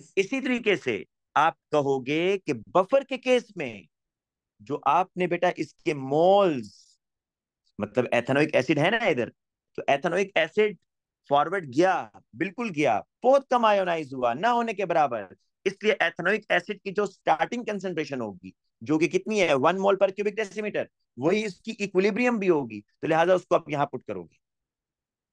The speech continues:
दूसरी बात, दूसरी बात बेटा कि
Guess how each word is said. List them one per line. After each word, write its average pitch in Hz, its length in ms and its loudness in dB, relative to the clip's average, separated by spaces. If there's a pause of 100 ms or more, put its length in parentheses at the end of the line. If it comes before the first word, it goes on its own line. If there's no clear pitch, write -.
(540)
दूसरी 175 320 4
बात, 110 240 2 (760)
दूसरी 180 240 4
बात 170 180 4
बेटा 95 220 -4 (580)
कि - 60 2